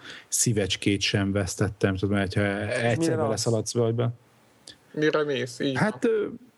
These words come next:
Speaker 1: hát mindig, amelyik a legalacsonyabb asztalon fölfele, de hát nekem már ilyen izék vannak, hogy a, ilyen, ilyen a-, artefaktjaim vannak, hogy
Speaker 3: De az,
Speaker 1: plusz
Speaker 3: az
Speaker 1: nyolcat ad erre, nyolc,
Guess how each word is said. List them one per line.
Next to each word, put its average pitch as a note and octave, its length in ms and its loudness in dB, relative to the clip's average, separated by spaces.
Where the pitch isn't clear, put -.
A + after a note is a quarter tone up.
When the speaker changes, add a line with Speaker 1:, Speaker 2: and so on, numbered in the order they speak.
Speaker 1:
hát F3 100 4
mindig, B2+ 240 2
amelyik C3 240 2
a C3 40 0
legalacsonyabb G#2 560 0
asztalon G#2 400 0
fölfele, B2 460 0
de B2+ 80 0
hát C3 140 0
nekem C3+ 240 2
már C3+ 140 2
ilyen C3+ 160 0
izék A2+ 260 0
vannak, A2 360 0
hogy A2+ 160 2
a, G#2+ 220 2
ilyen, G#2+ 400 0
ilyen A2 580 2
a-, E3+ 160 2
artefaktjaim G#2 760 0
vannak, G#2 380 0
hogy G#2 160 2
Speaker 3:
De G2+ 180 -4
az, - 80 2
Speaker 1:
plusz C#3+ 280 0
Speaker 3:
az - 220 -4
Speaker 1:
nyolcat A#2+ 460 0
ad A#2+ 140 2
erre, A2+ 360 0
nyolc, A2+ 280 0